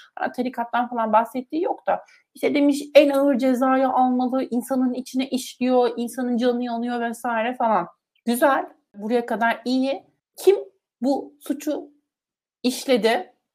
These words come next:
Hangi bağlantısı var? Nasıl bir bağlantısı var?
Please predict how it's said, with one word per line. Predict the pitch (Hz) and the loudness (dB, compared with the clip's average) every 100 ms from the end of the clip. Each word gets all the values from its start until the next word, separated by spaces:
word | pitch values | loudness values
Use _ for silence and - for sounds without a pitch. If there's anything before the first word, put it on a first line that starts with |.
| _ _ _ | _ _ _
Hangi | 262 277 262 254 233 - _ _ _ _ _ _ | 0 2 2 0 -2 -10 _ _ _ _ _ _
bağlantısı | 180 190 202 220 220 - - | -2 2 4 2 -2 -6 -4
var? | 262 262 269 - _ - | 0 0 -2 -10 _ -6
Nasıl | 262 302 233 | -2 0 0
bir | 202 | 2
bağlantısı | 202 208 220 220 - 254 | 2 2 0 -4 -6 -2
var? | 262 262 | -2 -2